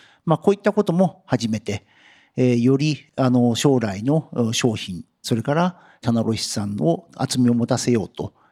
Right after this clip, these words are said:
いう戦略をとっております。事業の説明は今お申し上げたお話ですが、まあ、これらの中で、現在私どものバランスシートがどうなってるかということをちょっと挟ませていただきました。で、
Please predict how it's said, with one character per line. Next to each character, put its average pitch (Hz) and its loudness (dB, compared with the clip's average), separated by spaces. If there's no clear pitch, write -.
い 135 0
う 131 2
戦 120 2
略 117 0
を 107 0
と 113 -2
っ - -6
て - -8
お - -6
り 69 -12
ま - -12
す。 - -8
事 143 -2
業 214 4
の 147 2
説 127 0
明 120 4
は 156 2
今 143 2
お 123 2
申 123 -4
し - 2
上 127 2
げ 120 -2
た 113 -4
お 117 -2
話 113 0
で 117 -2
す 113 -4
が、 151 2
ま 160 2
あ、 151 -2
こ - 0
れ 220 4
ら 220 2
の 131 2
中 120 0
で、 165 0
現 214 2
在 175 4
私 143 0
ど 190 2
も 196 2
の 151 4
バ 117 0
ラ 135 4
ン 147 2
ス - -6
シ 190 -4
ー - -12
ト 170 0
が 101 -4
ど 127 2
う 170 0
な 127 2
っ - -20
て 110 -6
る 110 -8
か 139 -2
と 82 -4
い 123 2
う 120 2
こ 104 -2
と 110 -6
を 110 -4
ち - -2
ょ 165 2
っ - -20
と - -2
挟 - -6
ま 117 0
せ - -8
て 104 -6
い - -10
た 101 -6
だ 110 -6
き - -12
ま 113 0
し - -10
た。 - -14
で、 185 2